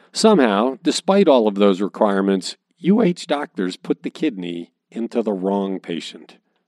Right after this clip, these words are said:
The nonprofit behind a proposed construction school along Cleveland's Opportunity Corridor has dropped its controversial plan to build concrete and asphalt plants on the site.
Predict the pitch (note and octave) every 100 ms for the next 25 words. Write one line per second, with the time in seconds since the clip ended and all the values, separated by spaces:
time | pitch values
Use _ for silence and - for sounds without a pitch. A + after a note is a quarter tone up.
0 | _ _ _ _ _ _ _ _ _ _
1 | _ _ _ _ _ - D#3 G3 F#3 F3
2 | F3+ - A3+ - B2 C3 D3+ D3 C3+ A2+
3 | B2 A2 D3 E3+ D#3+ - - C#3 A2 -
4 | E3+ F3 - - G#2 F#2+ - A2 A#2+ D3+
5 | C3+ C3+ C3+ A#2 - F3 D#3 D3 - D3
6 | D3+ C#3 - D#3 D3 A#2 - D3 D3+ D3
7 | C#3+ A#2 A2+ F#2+ A2+ C#3 D3+ - - A2+
8 | - - D3+ - B2 C#3+ - C#3+ C3 G#2
9 | - E3+ B2 G#2 G2+ F#2+ _ _ _ _
10 | - B2 E3 D#3+ B2 - - - F3+ F3+
11 | - E3+ D#3+ - _ B2 A#2 - D3 D3+
12 | - A2 F#2+ F#2 - G#2+ G2 F#2 - A2
13 | G#2+ G#2 G2+ - D3 G2 G#2 -